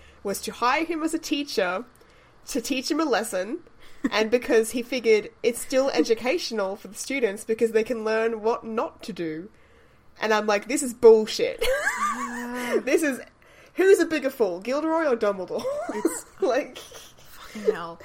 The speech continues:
Speaker 2: Dumbledore is such a fucking asshole. <laughs> What I've got here is he correctly believed that dragging Lockhart into a normal school atmosphere would reveal his fraudulence. So, like, it's so frustrating because he was right.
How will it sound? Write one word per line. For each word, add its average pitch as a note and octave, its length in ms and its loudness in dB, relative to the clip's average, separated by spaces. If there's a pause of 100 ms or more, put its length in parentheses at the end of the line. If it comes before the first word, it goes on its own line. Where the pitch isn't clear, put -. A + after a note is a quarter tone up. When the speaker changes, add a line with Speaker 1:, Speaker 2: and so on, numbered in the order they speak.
(400)
Speaker 2:
Dumbledore C4 640 2
is G#3+ 380 -6
such - 400 -8
a - 20 -16
fucking - 440 -20
asshole. E3+ 460 -14 (840)
<laughs> - 240 0 (960)
What A#3+ 140 2
I've D4+ 100 -4
got D4+ 180 2
here A#3+ 260 -4
is G3+ 360 -8 (400)
he A#3 140 -8
correctly B3 560 -4
believed G3+ 420 -4
that G3 120 -10
dragging G#3 520 -4 (160)
Lockhart G3+ 400 -4
into G3 220 -8
a - 20 -6
normal G3+ 440 -4
school A3+ 380 -4
atmosphere G3 520 -6
would F#3+ 140 -8
reveal F#3+ 380 -6
his G#3 180 -8
fraudulence. F3+ 960 -10 (420)
So, A#3+ 160 -2
like, A#3 220 -2 (920)
it's C4 200 -8
so C#4+ 260 -2
frustrating A#3 560 -4
because A3+ 240 -8
he A3+ 60 -6
was G3+ 220 -8
right. - 440 -10